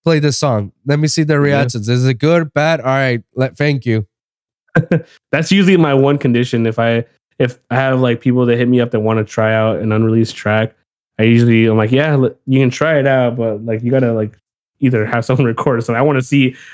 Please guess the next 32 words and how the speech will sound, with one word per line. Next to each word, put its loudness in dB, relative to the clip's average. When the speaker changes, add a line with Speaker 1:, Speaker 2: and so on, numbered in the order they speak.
Speaker 2:
I -2
wanna 0
see 0
the 2
reaction. 0
If -4
I'm 2
not -2
there 0
physically, 0
I 0
wanna 0
see -2
some -4
sort -4
of -6
reaction -2
to -2
it, 0
'cause 0
I 0
gotta 0
know, 2
like, -2
Speaker 1:
Mm. -6
Speaker 2:
do -2
I -2
gotta -2
work -2
on 0
it, 2
or, -4